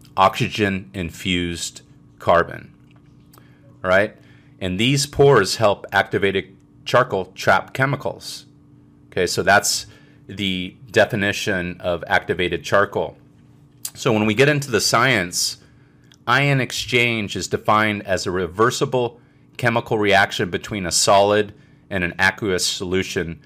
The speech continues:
that allows the interchange of ions. So coal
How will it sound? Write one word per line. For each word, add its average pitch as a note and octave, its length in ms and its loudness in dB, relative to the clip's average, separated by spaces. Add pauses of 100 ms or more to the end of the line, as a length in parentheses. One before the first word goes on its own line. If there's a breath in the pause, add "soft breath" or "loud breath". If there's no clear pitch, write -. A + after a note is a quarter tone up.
(180 soft breath)
that F2 120 4
allows F#2 560 4
the F2+ 160 -12
interchange F2 720 -6
of D2 160 -6
ions. D#2+ 800 -6 (720 soft breath)
So - 180 -4
coal A#2+ 560 2